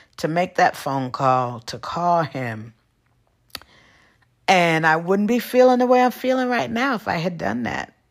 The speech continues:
Well, of course, I would be feeling bad, but I would have been feeling better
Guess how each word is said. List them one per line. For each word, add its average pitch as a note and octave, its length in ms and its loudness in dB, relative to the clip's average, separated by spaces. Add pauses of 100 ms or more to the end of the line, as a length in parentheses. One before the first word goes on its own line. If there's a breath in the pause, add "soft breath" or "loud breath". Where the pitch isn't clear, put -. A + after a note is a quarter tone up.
(140)
Well, C#4 100 0
of C4+ 100 -4
course, C#4+ 260 0
I - 80 4
would F3+ 200 -2
be E3+ 100 -8
feeling E3 440 -6
bad, E3 500 0 (380 loud breath)
but D3+ 600 2 (880)
I G3 140 6
would F#3+ 160 -4
have E3 140 -6
been D#3+ 160 0
feeling F3 520 0
better E3 480 0